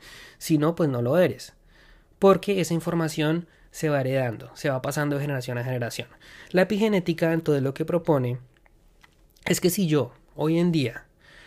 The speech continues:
sufro una experiencia traumática, sufro algún problema,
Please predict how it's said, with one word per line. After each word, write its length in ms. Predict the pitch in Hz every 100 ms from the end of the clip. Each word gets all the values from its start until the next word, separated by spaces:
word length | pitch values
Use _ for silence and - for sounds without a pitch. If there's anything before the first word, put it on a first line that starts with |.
| -
sufro 400 | - - 196 214
una 120 | 214
experiencia 580 | 214 - 170 147 131 147
traumática, 760 | 165 156 135 120 - - - - _ _ _ _ _ _ _ _ -
sufro 360 | - 175 190
algún 280 | 190 185 180
problema, 560 | 175 170 151 120 -